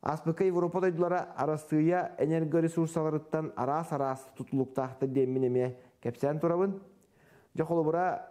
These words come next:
ити муорага тахсар кыага хуох Венгрия бу эмбаркаттан улханнык эстиэхтээҕэ чайыахтаах. Ол иһин туу тарса сылдьар. Ол иһин баһа мэббэх компенсация көрдөөбүт эбит.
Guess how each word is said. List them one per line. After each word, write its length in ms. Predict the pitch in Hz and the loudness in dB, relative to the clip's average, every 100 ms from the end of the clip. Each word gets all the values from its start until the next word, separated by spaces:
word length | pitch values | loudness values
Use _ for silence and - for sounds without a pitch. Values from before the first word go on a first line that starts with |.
| - | -4
ити 240 | 180 170 | 0 2
муорага 460 | 165 160 160 151 170 | 2 2 2 0 0
тахсар 360 | 170 160 165 156 | -4 -4 -6 -4
кыага 320 | 156 151 160 | 0 0 2
хуох 400 | 151 151 - - - | 2 0 -4 -16 -8
Венгрия 760 | 120 143 139 135 135 151 156 - - - - | 0 2 4 4 4 4 2 -4 -18 -20 -6
бу 240 | 135 180 - | 0 2 2
эмбаркаттан 720 | 160 160 165 160 147 - 160 | 2 2 0 -2 -6 -4 0
улханнык 420 | 139 135 127 147 | 0 0 -2 0
эстиэхтээҕэ 640 | 143 - 131 120 143 147 143 | -2 -2 -4 -2 -2 -2 0
чайыахтаах. 580 | 123 110 110 - 113 - - - | 0 0 -2 -4 -6 -6 -18 -4
Ол 140 | 143 | 0
иһин 200 | 156 143 | 2 2
туу 140 | 139 135 | 0 -2
тарса 300 | 120 - 139 | -4 -4 -4
сылдьар. 400 | 143 160 175 170 - _ _ _ _ _ _ _ _ - | -2 -2 -2 -6 -20 _ _ _ _ _ _ _ _ -2
Ол 120 | 143 | 2
иһин 220 | 160 165 | 4 4
баһа 200 | 143 147 | 2 2
мэббэх 320 | 160 143 147 - | 0 0 -2 -2
компенсация 840 | 143 131 127 127 127 135 135 107 | -2 -2 -2 -4 0 0 2 0
көрдөөбүт 460 | 131 120 113 98 92 | -2 0 0 0 -2
эбит. 300 | 90 - | -4 -8